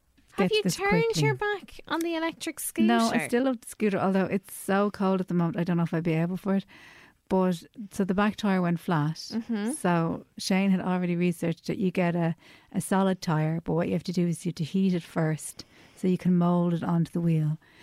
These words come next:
Speaker 2: So he was doing that for me, and I was like, "Great, thanks. Best of luck, Chuck."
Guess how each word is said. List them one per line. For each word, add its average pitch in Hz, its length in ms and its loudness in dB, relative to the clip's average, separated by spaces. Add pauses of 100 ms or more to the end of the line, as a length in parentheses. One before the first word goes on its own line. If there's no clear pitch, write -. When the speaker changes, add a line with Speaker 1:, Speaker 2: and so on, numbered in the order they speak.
(460)
Speaker 2:
So 185 200 0
he 190 200 4
was 202 160 0
doing 190 260 2
that 160 160 0
for 165 200 0
me, 160 80 2
and 160 80 2
I 160 80 4
was 160 100 2
like, 160 180 0
"Great, 165 300 0
thanks. - 960 -2
Best 160 280 -2
of 175 60 -2
luck, 160 240 -2
Chuck." - 380 -4